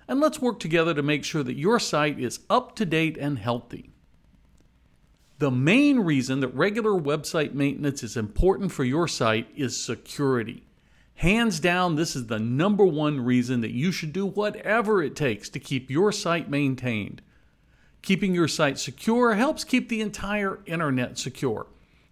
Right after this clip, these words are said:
An insecure website is usually not the end target for an attacker. It's usually the launching point for them to attack other sites. If your site is insecure, you could be helping them attack other sites.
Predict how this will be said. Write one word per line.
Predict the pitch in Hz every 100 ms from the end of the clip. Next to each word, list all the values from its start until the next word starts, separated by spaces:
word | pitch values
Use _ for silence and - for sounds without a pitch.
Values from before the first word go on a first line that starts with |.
| -
An | 180
insecure | 262 - 220 226 190
website | 156 226 175 175 160
is | 180 196 160
usually | 269 277 196 160
not | 151 147 180 247 196 147
the | 143 -
end | 196 180
target | - 202 175 131
for | 147
an | 131
attacker. | 127 185 180 - - - _ - -
It's | 208 -
usually | 269 247 220 170
the | 143
launching | 120 139 247 240 147 131
point | 147 123 120
for | 135
them | 135 165 180
to | 170
attack | 160 190 190 220
other | 233 185
sites. | - 123 - - - _ _ _
If | 160 156
your | 170 220
site | - 202 175
is | 160
insecure, | 190 175 156 - 175 247 240 - _ -
you | 175 285
could | - 294 208
be | 208 151
helping | 196 226 202 156 151
them | 165
attack | 156 - 170 175 -
other | 151 156
sites. | - 240 139 - -